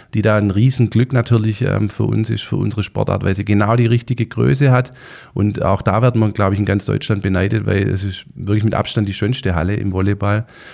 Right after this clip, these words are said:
Und, und dieses zusammengenommen, ähm, am Ort, im Neckarpark, ähm, im Stadion zu sein, in so einer tollen Halle, das ist einfach Stuttgarts schönster Sport. Und das hat sich, ähm, in allen Köpfen festgesetzt. Also.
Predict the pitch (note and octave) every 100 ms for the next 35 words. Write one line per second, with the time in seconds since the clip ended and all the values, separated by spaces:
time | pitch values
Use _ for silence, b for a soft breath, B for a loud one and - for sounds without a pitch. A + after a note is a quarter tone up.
0 | B B G2 - G#2 G#2 B2+ D3 D3+ B2
1 | - A2+ D3 B2+ A2+ A2 B2+ A#2+ G#2+ -
2 | G2 G#2+ G#2+ - A#2+ - C3+ C3+ B2+ A2+
3 | A#2 B2+ B2 A2+ A2+ A2+ - G#2+ A2 A#2+
4 | C3+ - G2+ A2 B2 A#2+ A#2 A#2 - A2
5 | G#2+ A#2+ B2+ A#2+ A#2+ - A2+ G#2+ G#2 F#2
6 | A2+ C3 C3+ B B B - D#3+ C#3+ G2+
7 | F#2+ E2+ - - - E2+ - G2+ F2+ -
8 | G2 - G#2+ - G2 G2 - _ G2 -
9 | A#2 - A#2 - - G2+ G#2 G2+ G#2 -
10 | - G2+ F#2 G#2+ B2+ B2+ B2 - C3 A#2+
11 | - A2 - - E2 D2 - - E2+ E2